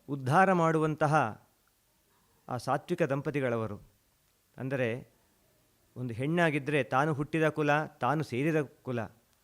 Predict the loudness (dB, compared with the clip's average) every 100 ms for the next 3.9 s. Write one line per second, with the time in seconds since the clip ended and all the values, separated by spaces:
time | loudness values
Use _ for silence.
0 | _ -2 0 2 0 0 0 0 -2 -2
1 | -4 -8 -8 -10 -16 _ _ _ _ _
2 | -8 -4 2 2 2 0 0 0 0 0
3 | -4 -4 0 2 2 0 -6 -6